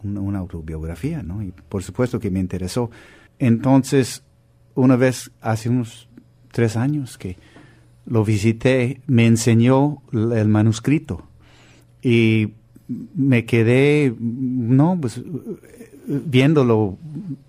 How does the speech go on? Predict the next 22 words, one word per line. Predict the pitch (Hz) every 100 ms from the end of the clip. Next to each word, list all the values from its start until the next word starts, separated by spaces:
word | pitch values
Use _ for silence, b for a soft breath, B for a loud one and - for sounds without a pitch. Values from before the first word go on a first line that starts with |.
| _ _ _
no, | - 139 160
no | 151 139 151
lo | 127
pude, | 147 143 143 127 110 107
ese, | 101 - 98 98
dejar | 101 101 123
de | 123 101
leer, | 107 127
¿verdad? | 92 95 117
Me | 107
quedé | 110 110 117
varias | 101 95 104 113 113
horas | 98 120 123 92
hasta, | 95 - -
hasta | - 107 110
terminar | 110 104 107 123 139
todo | 120 127
el | 110
manuscrito, | 98 90 - 151 104
que | - 98
eran | 110 95 87
ca-, | 82 78